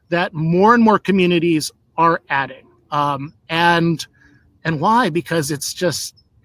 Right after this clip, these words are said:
it works. The economics work, the, the value,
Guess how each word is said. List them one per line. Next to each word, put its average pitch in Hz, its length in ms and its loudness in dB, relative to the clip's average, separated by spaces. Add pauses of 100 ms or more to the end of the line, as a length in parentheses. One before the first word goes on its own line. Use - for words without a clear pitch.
(180)
it 175 160 -12
works. 180 560 -6
The 151 220 -6
economics 170 720 0
work, 135 420 -10
the, 143 460 -2 (140)
the 151 120 -6
value, 156 720 4